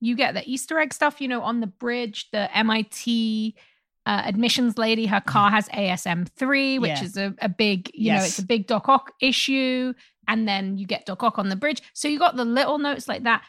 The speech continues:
Speaker 1: but you also get these really satisfying, juicy, emotional narrative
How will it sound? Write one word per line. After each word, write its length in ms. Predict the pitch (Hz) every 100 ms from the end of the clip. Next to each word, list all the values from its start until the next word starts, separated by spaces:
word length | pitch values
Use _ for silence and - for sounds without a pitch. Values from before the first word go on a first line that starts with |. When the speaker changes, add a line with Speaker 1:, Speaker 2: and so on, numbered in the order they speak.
| _
Speaker 1:
but 100 | -
you 120 | 254 262
also 240 | 269 294
get 140 | 311 -
these 180 | 262
really 360 | 233 220 233 233
satisfying, 840 | - - 220 214 - 226 214 208
juicy, 520 | - 214 208 - 208
emotional 1000 | - 208 190 190 - 208 196 190 185 180 - _ _ -
narrative 960 | 233 233 220 226 220 - 214 208 185